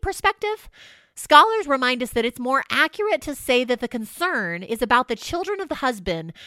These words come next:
really belonging to him. You may remember that offspring are very important in the ancient Near East. One, for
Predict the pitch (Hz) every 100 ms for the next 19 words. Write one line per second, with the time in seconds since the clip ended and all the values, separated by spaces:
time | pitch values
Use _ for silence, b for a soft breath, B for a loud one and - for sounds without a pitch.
0 | B - 226 285 247 233 214 233 240 185
1 | 156 139 - - _ _ _ _ _ b
2 | b b b b b 240 262 269 254 240
3 | 277 240 202 196 - 247 302 - - 330
4 | 277 214 214 226 226 208 - 277 190 165
5 | 214 220 214 220 240 208 196 180 151 -
6 | - b b b b b - 262 220 170
7 | 220 - _ _ 233 226 214 214